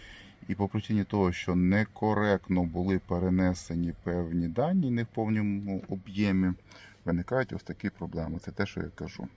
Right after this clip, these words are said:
Це інколи також виникає під час втручання в приборку для скручування пробігу, і тоді теж такі проблеми. Але це проблема пов'язана зі щитком. Е, проблема була в тому, що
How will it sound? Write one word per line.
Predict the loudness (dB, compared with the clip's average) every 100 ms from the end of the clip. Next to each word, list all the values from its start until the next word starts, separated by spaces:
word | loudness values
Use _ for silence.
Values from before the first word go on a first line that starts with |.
| -20 -20 -20 -20 -20 -20 -20 -20 -20 -20 -20 -20 -20 -20
Це | 0 2
інколи | 2 2 -2
також | 0 -4 -4
виникає | -2 -2 0 0 0
під | -4 -2
час | -2 -4
втручання | -12 -8 -8 -2 0 2 2 0
в | -2
приборку | -4 -2 -2 0 0 0 -4 -4
для | 0 -2
скручування | -4 -6 -4 -4 -4 -4 -2 -4
пробігу, | -2 -2 -2 -4 -8
і |
тоді | -8 -10
теж | -6 -6
такі | -6 -10 -14
проблеми. | -12 -12 -10 -10 -10 -10
Але | -10 -8
це | -6 -6
проблема | -6 -6 0 0
пов'язана | 0 -4 -2 -2 -6
зі | -6 -8
щитком. | -8 -10 -4 -4 -4 -20 -20 -20 -20 -20 -20 -20 -8
Е, | -6 -2
проблема | 0 2 4
була | 4 2
в | 0
тому, | 2 2 2
що | 0 -6 -6 0 0